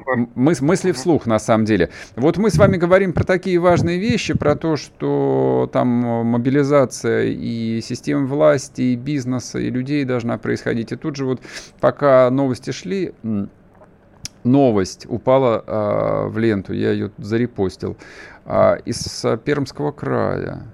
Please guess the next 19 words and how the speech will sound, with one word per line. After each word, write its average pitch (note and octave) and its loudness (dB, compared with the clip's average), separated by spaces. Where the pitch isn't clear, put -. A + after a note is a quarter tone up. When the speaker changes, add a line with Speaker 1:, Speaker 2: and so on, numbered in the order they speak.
Speaker 2:
На B2+ 0
поездки E3 4
делегаций D#3+ 2
на C3 2
выставке C#3+ -2
в B2+ 0
Объединённых C3 0
Арабских C3 0
Эмиратах C3+ 2
и C#3+ -4
в - -14
Турцию G3+ -2
будет A#2 -2
потрачено C3 0
двести C#3+ -2
пятьдесят - -2
два C3 0
миллиона A#2 0
рублей. D#2 -4